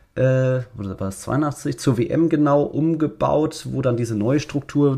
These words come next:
wie man's Camp Nou ja kennt, draufgesetzt. Ähm, vorher halt jetzt diese, diese alte Struktur sieht man grad, weil die damals neue eben abgerissen wurde. Also das grad so ein bisschen spannend, aber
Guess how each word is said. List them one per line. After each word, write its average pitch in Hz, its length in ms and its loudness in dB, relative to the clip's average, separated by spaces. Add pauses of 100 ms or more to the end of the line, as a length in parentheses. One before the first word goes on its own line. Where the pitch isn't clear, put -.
wie 110 220 -6
man's 110 180 -2
Camp - 160 -6
Nou 113 100 2
ja 104 100 0
kennt, - 440 -6
draufgesetzt. 127 640 -2 (380)
Ähm, 117 280 0
vorher 117 300 0
halt 120 160 0
jetzt 113 180 -4
diese, 107 240 -2
diese 101 220 -4
alte - 180 -6
Struktur 101 480 -6
sieht 104 220 -8
man 104 160 0
grad, 101 260 -4
weil 104 80 -2
die 98 140 -6 (580)
damals 101 580 0
neue 107 320 0
eben 101 220 -2
abgerissen - 480 -4
wurde. 110 160 -2
Also 98 140 -4
das 104 240 -6
grad 107 200 -6
so - 120 -6
ein 107 80 -2
bisschen 107 320 -4
spannend, 113 360 0
aber 104 300 0